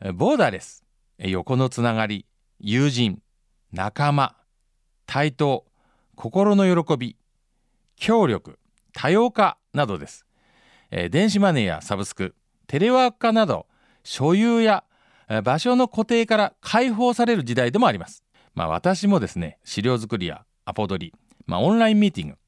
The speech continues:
えー、情報収集などの時間が正直増えました。効率はとても良いですね。また今後は副業が当たり前の時代になると考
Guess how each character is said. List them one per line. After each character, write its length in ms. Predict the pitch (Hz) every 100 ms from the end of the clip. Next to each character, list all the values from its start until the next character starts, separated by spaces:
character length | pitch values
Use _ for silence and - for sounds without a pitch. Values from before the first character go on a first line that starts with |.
| _ _ -
え 120 | 85
ー、 40 |
情 320 | 80 123 233
報 180 | 208 226
収 200 | 208 226
集 180 | 208 113
な 140 | 101
ど 100 | 92
の 160 | 107 135
時 120 | 95
間 160 | 95 101
が 200 | 110 - -
正 160 | -
直 140 | 135 101
増 140 | 101
え 60 | 104
ま 120 | 95
し 60 | -
た。 200 | - - _ _ _ _ _
効 180 | - 196
率 220 | 208 -
は 80 | 190
と 100 | 160
て 100 | 127
も 100 | 175
良 100 | 165
い 40 | 92
で 80 |
す 120 | 78 117
ね。 180 | 120 - _ _ _ _ _ _ _
ま 120 | 208
た 140 | 214 -
今 300 | - 180 202
後 80 |
は 200 | 196 170 - _ _
副 340 | - - 247
業 200 | 247 247
が 180 | 240 208
当 60 | 139
た 120 | 165
り 80 | 170
前 160 | 170
の 120 | 160
時 100 | 147
代 140 | 135 147
に 80 | 147
な 100 | 156
る 100 | 123
と 120 | 226
考 120 | 156